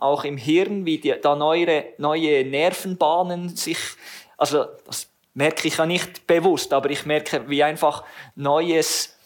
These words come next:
ähm, wachsen darf und das Alte immer schwächer wird.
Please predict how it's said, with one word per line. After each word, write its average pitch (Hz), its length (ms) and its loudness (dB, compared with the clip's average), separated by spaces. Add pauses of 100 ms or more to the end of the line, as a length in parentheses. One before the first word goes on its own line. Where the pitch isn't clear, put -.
(540)
ähm, 127 280 -4
wachsen 135 500 0
darf - 560 -2
und 127 280 -6
das - 200 -2
Alte 139 440 2 (220)
immer 170 360 0 (360)
schwächer 120 580 -4
wird. - 460 -12